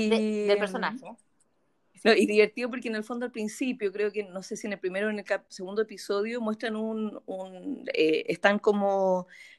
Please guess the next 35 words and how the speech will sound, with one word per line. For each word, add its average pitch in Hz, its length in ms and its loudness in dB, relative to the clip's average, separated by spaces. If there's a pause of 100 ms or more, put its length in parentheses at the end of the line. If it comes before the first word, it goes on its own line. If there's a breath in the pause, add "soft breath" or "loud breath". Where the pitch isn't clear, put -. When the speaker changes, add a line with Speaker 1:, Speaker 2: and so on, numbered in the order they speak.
(520 loud breath)
Speaker 2:
entrenando 196 580 4
la 226 120 2
pasarela, 202 580 -2
no 196 100 -12
sé 202 140 -14
cómo 202 140 -12
se 208 140 -10
dirá 190 260 -6
eso, 226 320 -10 (520 soft breath)
eh, 190 340 2
ensayando, 208 880 -4
y, 190 520 -6
y 190 100 -2
cuando 185 260 2
él 208 120 0
lo 214 120 4
mira, 220 480 0 (120)
ahí 202 240 -6
uno 214 140 -2
dice, 202 380 0
realmente 214 380 -4
lo 196 80 -6
miraba 190 300 0
con 196 160 -6
un 202 120 -4
amor, 196 420 -2
y, 208 220 -8
y 202 180 -12 (260)
todo 226 200 2
lo 254 140 -6
que 269 120 -10
hacía 220 920 -8 (400)
Hye-jung 208 600 -2
estaba 202 400 -2
perfecto. - 680 -4